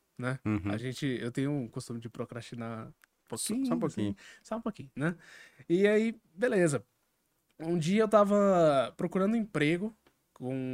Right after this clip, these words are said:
Speaker 1: um amigo meu na rua, porque a gente tava precisando, a gente quer comprar nossas coisas, vai crescendo, vai querendo comprar nossas coisas, né? E eu parei na frente de uma escola de cursos, eu não sei se eu posso, eu vou falar dessa escola,
Speaker 2: É.
Speaker 1: vou fazer uma
Speaker 2: Deixa
Speaker 1: propaganda
Speaker 2: essa aí,
Speaker 1: aqui,
Speaker 2: é.
Speaker 1: né?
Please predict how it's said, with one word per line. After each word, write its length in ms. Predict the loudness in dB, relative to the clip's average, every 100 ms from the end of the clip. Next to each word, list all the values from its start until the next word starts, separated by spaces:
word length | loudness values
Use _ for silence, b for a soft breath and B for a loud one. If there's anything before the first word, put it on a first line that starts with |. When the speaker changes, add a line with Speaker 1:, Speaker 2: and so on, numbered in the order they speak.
| -4
Speaker 1:
um 40 | -4
amigo 280 | -2 -2 -4
meu 180 | -4
na 140 | -4 -4
rua, 260 | -4 -4
porque 300 | -4 -6 -4 -4
a 40 |
gente 200 | -6 -8
tava 200 | -8 -6
precisando, 500 | -6 -8 -4 -2 -4
a 40 | -6
gente 200 | -12 -8
quer 120 | -8
comprar 280 | -6 -6 -6
nossas 280 | -6 -10 -6
coisas, 280 | -4 -4 -4
vai 100 | -4
crescendo, 380 | -4 -4 -4 -4
vai 100 | -6
querendo 220 | -6 -8
comprar 320 | -6 -4 -4
nossas 280 | -4 -8 -8
coisas, 360 | -6 -4 -6
né? 100 | -8 -10 B B B B B B B B B B B -10 -2
E 160 | 0
eu 220 | 2 0 -4 _ _ _ _ -6
parei 560 | -2 0 0 0 -2
na 140 | -4 -6
frente 460 | -4 -4 -4 -4
de 100 | -2
uma 160 | -2 -4
escola 460 | -6 -4 0 0 -2
de 100 | -6
cursos, 520 | -4 -4 -4 -8 -8
eu 80 | -8
não 60 | -8
sei 140 | -10
se 60 | -10
eu 40 |
posso, 240 | -10 -10 -10
eu 160 | -12 -10
vou 100 | -10
falar 280 | -6 -6 -8
dessa 200 | -12 -14
escola, 320 | -10 -6 -4
Speaker 2:
É. 220 | -4 -6 -10
Speaker 1:
vou 200 | -14 -8
fazer 220 | -2 4 4
uma 80 | 4
Speaker 2:
Deixa 200 | 2 2
Speaker 1:
propaganda 320 | 0 2 0
Speaker 2:
essa 80 | 0
aí, 40 | -2
Speaker 1:
aqui, 160 | 0
Speaker 2:
é. 240 | 0 0 -4 b b
Speaker 1:
né? 300 | -2 -2 -2